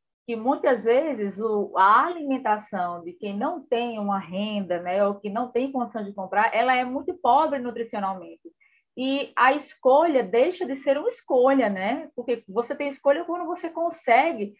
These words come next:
ter autonomia pra comprar qualquer tipo de item e, a partir dessa escolha, você, de fato, escolheria algo que fosse adequado ou não nutricionalmente. Mas, a partir do momento que você tem uma alta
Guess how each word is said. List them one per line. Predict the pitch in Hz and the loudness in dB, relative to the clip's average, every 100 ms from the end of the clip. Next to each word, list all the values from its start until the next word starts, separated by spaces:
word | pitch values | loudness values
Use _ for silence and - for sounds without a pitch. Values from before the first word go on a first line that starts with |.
| _ _ | _ _
ter | 233 240 | 4 6
autonomia | 277 330 277 254 226 196 190 220 339 - _ _ | 6 4 0 0 -2 -4 -2 0 -2 -6 _ _
pra | 247 240 294 - - | 4 6 6 0 -2
comprar | 392 311 269 - | -2 2 0 4
qualquer | 302 285 262 | 2 4 0
tipo | 277 277 | -2 -6
de | 269 | -2
item | 339 269 233 226 277 440 | -2 -2 -4 -4 -6 -4
e, | 233 | 0
a | 226 226 | 2 2
partir | 240 247 320 | 0 -2 -4
dessa | 269 240 226 | -4 -4 -8
escolha, | - 226 226 254 359 - _ _ | -4 0 2 0 -2 -8 _ _
você, | 190 269 269 240 | -2 0 2 0
de | 202 349 - | 2 -2 2
fato, | 254 254 302 277 | 6 6 6 2
escolheria | 247 - 233 226 202 214 190 | -2 2 4 2 2 4 6
algo | 196 226 233 214 | 6 4 0 -10
que | - 214 208 | -10 -10 -8
fosse | 196 202 220 | -8 -4 -2
adequado | 185 190 - 190 202 | 0 0 2 2 2
ou | 220 | 0
não | 202 196 | -4 -4
nutricionalmente. | 202 240 254 269 349 180 165 160 _ _ - | -6 -8 -6 -6 -6 -10 -10 -20 _ _ -4
Mas, | 226 | 0
a | 262 | 2
partir | 269 302 370 | 2 0 -2
do | 403 | -4
momento | 427 339 285 | -4 -4 -6
que | 269 | -4
você | 247 262 | -4 -4
tem | 254 226 | -4 -4
uma | 220 220 208 208 | -2 0 2 4
alta | 269 349 349 349 | 4 2 -2 -2